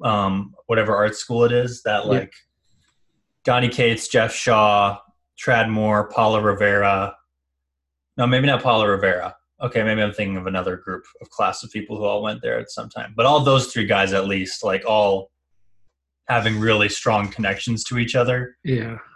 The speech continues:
Speaker 1: And, like, having come up together in the same class and also done, like, all their strongest work over at Marvel.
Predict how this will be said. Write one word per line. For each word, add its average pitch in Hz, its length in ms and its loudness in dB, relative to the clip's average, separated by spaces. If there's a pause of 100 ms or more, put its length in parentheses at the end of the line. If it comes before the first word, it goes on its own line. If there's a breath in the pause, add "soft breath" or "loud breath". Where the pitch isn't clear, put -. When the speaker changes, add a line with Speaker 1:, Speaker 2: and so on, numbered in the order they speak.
(140)
Speaker 1:
And, 110 220 -2
like, 98 280 -2
having 104 380 -2
come 110 180 -6
up 101 140 -2
together 107 360 -2
in 107 100 -2
the 101 80 -6
same 104 260 -4
class 104 440 -2
and 101 160 -6
also 104 460 2
done, 101 260 0
like, 95 240 -4
all 104 180 2
their 98 160 0
strongest 101 600 -6
work 101 200 -4
over 98 280 -2
at 95 100 -2
Marvel. 101 540 -2